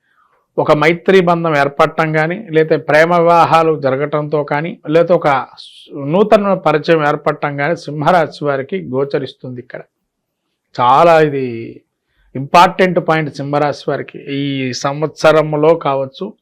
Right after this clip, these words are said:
చాలా ఇంపార్టెంట్ నెల ఇది. ఎందుకంటే,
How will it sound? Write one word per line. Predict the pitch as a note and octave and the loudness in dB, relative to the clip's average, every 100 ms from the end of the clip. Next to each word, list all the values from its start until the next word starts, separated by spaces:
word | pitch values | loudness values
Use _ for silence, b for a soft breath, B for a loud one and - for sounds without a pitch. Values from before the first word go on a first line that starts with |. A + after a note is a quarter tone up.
| - | -4
చాలా | C3+ C#3+ F3 | 0 2 2
ఇంపార్టెంట్ | D#3+ D3 D3 C#3+ C#3 C3+ | 0 -2 -6 -6 -12 -12
నెల | B2 A#2+ | -12 -14
ఇది. | A#2+ A#2 _ _ _ _ _ _ _ _ | -16 -20 _ _ _ _ _ _ _ _
ఎందుకంటే, | B2 C#3 E3 E3 | -14 -6 -4 0